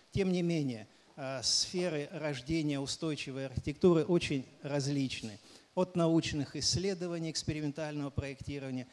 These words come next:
до мониторинга жизненного цикла уже созданной постройки. На данном этапе развития, э, уровни, э, решения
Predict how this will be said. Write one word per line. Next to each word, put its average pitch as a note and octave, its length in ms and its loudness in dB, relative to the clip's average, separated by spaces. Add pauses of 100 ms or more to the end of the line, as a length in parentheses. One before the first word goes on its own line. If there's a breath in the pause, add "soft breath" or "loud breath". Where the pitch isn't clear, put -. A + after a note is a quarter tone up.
(180 loud breath)
до F#3 200 2
мониторинга D#3 880 0
жизненного C#3 580 -4
цикла D3+ 440 -2
уже C3 280 -4
созданной C3 520 -4
постройки. A#2+ 680 -14 (500 loud breath)
На D#3+ 120 -6
данном F#3+ 420 0
этапе F3+ 360 -4
развития, D#3+ 760 -4
э, C#3 360 -6
уровни, C#3 580 -2 (500 loud breath)
э, B2 480 -10
решения C#3+ 720 -6